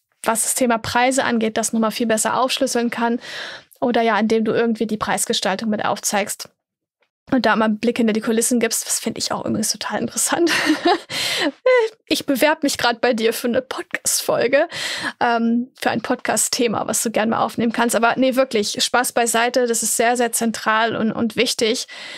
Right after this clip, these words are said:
weil es ja auch mit, äh, einer Transparenz zu tun hat, dass du eben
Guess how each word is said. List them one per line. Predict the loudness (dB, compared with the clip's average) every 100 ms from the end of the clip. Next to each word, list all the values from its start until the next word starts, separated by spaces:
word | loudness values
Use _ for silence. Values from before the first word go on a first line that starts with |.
| -14 0
weil | 0
es | 2 2
ja | 2
auch | 2 0 0
mit, | 0 0 -4 -4
äh, | -2
einer | 0 0 0
Transparenz | -2 -2 -2 0 0 0 0
zu | -2
tun | -2 0 0 2
hat, | -2 -4 -18 -20 -20 _ -2
dass | 0 2 -2
du | -2 -2
eben | 0 0 0